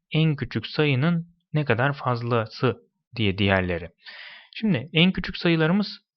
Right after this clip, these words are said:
birinci sayılar farkındaysak bu grupların içerisinde. Birinci sayıdan ikinci sayı burada dört fazla.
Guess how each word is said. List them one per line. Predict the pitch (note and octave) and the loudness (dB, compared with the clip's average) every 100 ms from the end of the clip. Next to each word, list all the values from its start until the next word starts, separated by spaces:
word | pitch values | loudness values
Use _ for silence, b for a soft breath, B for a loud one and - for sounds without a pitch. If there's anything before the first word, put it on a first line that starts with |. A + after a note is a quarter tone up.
| _ _ - | _ _ -2
birinci | D3 D#3 D3 | 2 2 2
sayılar | - A2 G2+ G2+ | 0 -2 -2 -2
farkındaysak | A2+ G#2 G#2+ G2 F#2+ - - | 0 0 -2 -6 -6 -8 -6
bu | G#2+ | -4
grupların | G#2+ G2 - G2 G#2 | 0 -2 0 -2 -2
içerisinde. | G2+ G2 F#2 - G#2 F#3 - B B B - | -4 -4 -4 -4 0 -2 -2 B B B -2
Birinci | C#3 E3+ F#3+ | 0 2 0
sayıdan | - A3+ F3 A2 D3 - b b | 0 0 2 0 -2 -8 b b
ikinci | B2+ - D#3 G3+ | -8 -2 0 0
sayı | - F#3 F#3 | 0 -2 0
burada | E3+ F#3 | 0 2
dört | F3+ F3+ | 2 2
fazla. | C#3 G#2+ G2 E2 | 0 -2 -4 -10